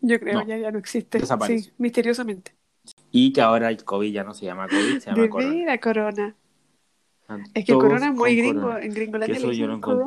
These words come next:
Speaker 1: corona más que el covid. Acá como que me acuerdo que antes la gente le decía
Speaker 2: ¿En
Speaker 1: coronavirus
Speaker 2: serio?
Speaker 1: y después empezaron a decir como,
Speaker 2: Ah.
Speaker 1: "No se dice
Speaker 2: El
Speaker 1: coronavirus", eso es
Speaker 2: coronavirus.
Speaker 1: como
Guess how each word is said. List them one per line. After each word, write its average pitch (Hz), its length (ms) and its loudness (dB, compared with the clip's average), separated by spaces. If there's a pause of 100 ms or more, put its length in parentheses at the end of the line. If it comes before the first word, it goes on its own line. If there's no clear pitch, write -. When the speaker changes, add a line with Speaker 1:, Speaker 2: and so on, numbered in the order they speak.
(100)
Speaker 1:
corona 220 180 -6
más 214 240 -6
que 196 440 -6 (160)
el 208 180 -4
covid. 180 400 -4 (580)
Acá 175 360 -4
como 269 200 -4
que 247 60 -10
me 226 80 -4
acuerdo 233 260 0
que 226 100 -2
antes 220 200 0
la 214 80 4
gente 233 260 0
le 214 80 0
decía 208 260 -4
Speaker 2:
¿En 220 40 -8
Speaker 1:
coronavirus 196 640 -2
Speaker 2:
serio? - 160 -10
Speaker 1:
y 202 60 -2
después 185 260 -2
empezaron 190 320 -6
a - 60 -8
decir 180 180 -8
como, 196 140 -4
Speaker 2:
Ah. 196 40 -2
Speaker 1:
"No 208 140 2
se 262 220 2
dice 185 320 -4
Speaker 2:
El - 20 -18
Speaker 1:
coronavirus", 202 320 2
eso 139 100 4
es 123 40 4
Speaker 2:
coronavirus. 117 600 2
Speaker 1:
como - 120 -14